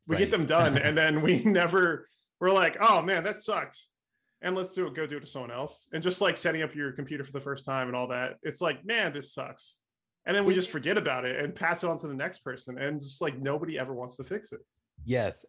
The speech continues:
Speaker 3: I, I, this is actually, I mean, like, I, your, your example about the interviews is, like, the weirdest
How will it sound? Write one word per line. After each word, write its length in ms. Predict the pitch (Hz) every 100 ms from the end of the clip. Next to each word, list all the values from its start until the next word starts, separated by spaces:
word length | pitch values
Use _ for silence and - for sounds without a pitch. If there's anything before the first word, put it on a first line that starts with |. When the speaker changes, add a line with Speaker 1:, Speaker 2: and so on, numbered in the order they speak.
| 135
Speaker 3:
I, 160 | 131 139
I, 40 |
this 260 | 127 143 135
is 140 | 156
actually, 380 | 151 139 - 135
I 40 |
mean, 180 | 135 131
like, 220 | 123 117 -
I, 240 | 139 135 135
your, 380 | 131 127 120 113
your 320 | 123 117 117 - _ _ _ -
example 340 | 117 156 151
about 180 | 131 113
the 100 | 117
interviews 380 | 143 175 131 113
is, 140 | 113
like, 180 | 113 120
the 80 | 135
weirdest 580 | 123 156 175 170 -